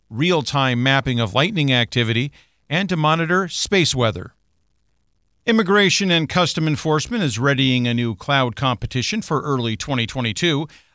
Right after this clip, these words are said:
ice plans to release a solicitation for a cloud infrastructure hosting contract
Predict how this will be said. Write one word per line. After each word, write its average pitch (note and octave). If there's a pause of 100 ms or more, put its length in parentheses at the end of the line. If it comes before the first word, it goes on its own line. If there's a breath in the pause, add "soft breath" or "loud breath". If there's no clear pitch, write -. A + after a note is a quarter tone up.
ice C#3+
plans C3
to B2+
release B2
a C#3+
solicitation D3
for C3
a A#2+
cloud G#3
infrastructure F3+
hosting F3
contract A2+